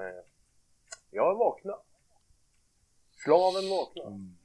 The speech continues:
Speaker 2: "Vad, vad, vad vill du här? Du vet väl vem som bor här? Hyttarna ner här kontrolleras av Malotte."
Speaker 1: Ja, precis. Jag hade tänkt ha en konversation med henne. Om instabiliteten på det där mötet.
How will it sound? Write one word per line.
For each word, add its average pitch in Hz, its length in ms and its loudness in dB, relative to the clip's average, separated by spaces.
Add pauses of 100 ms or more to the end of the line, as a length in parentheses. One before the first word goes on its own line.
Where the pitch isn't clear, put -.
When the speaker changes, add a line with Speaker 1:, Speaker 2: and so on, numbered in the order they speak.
(580)
Speaker 2:
"Vad, 135 320 4
vad, 165 420 6
vad 180 240 8
vill 202 160 6
du 202 120 8
här? 214 300 10
Du 143 80 -2
vet 180 320 8
väl 190 100 6
vem 185 180 6
som 180 180 4
bor 185 240 6
här? 170 360 6 (680)
Hyttarna 208 520 8
ner 202 220 6
här 185 260 8
kontrolleras 156 680 6
av 156 100 6
Malotte." 151 680 2
Speaker 1:
Ja, 202 360 2
precis. 220 380 -2
Jag 123 260 4
hade 208 240 2
tänkt 208 300 -4
ha 208 180 -6
en 196 80 -10
konversation 214 880 0
med 226 140 -2
henne. 220 540 -6 (1040)
Om 143 180 -4
instabiliteten 208 1200 0
på 208 100 -2
det 190 60 0
där 170 140 0
mötet. 190 800 -2